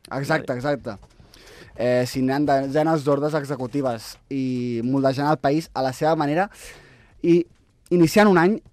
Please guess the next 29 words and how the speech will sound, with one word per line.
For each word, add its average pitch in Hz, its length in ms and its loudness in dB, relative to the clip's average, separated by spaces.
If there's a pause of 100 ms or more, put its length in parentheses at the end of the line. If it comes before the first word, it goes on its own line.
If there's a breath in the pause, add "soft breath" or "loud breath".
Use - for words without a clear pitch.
ple 175 240 6
de 185 80 6
canvis 170 340 2
i 131 60 -4
desgràcies. 104 720 -8 (180)
Només 151 320 0
pels 160 220 4
Estats 160 260 0
Units 147 160 2
d'Am-, 139 240 0
no 170 80 4
només 170 180 2
pels 135 220 -4
Estats 170 240 0
Units 156 160 2
d'Amèrica, 147 400 0
sinó 147 240 0
que 160 100 0
per 120 160 -4
tot - 280 -4 (100)
el 123 160 -2
món, 110 240 -2
perquè 107 560 -8
ja 120 100 -10
sabem 123 220 -8
que 117 140 -8
aquestes 117 340 -14
persones 117 340 -8
tenen, 110 300 -6